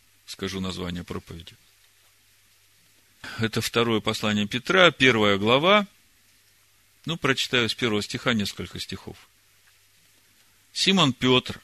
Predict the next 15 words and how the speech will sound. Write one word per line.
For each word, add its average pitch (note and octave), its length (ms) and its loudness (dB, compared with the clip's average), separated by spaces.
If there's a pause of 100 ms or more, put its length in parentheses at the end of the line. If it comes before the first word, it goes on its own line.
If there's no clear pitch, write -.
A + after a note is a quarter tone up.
раб D3 340 4
и A2+ 120 2
апостол G#2+ 540 0
Иешуа A#2 360 0
Машеха, F#2 720 -2 (640)
принявшим B2 560 4
с - 100 -6
нами C#3 220 2
равно B2+ 340 4
драгоценную A2 680 0
веру G#2+ 380 2 (200)
по A#2 120 0
правде C3 360 4
Всевышнего A2+ 680 2
нашего F#2+ 400 -4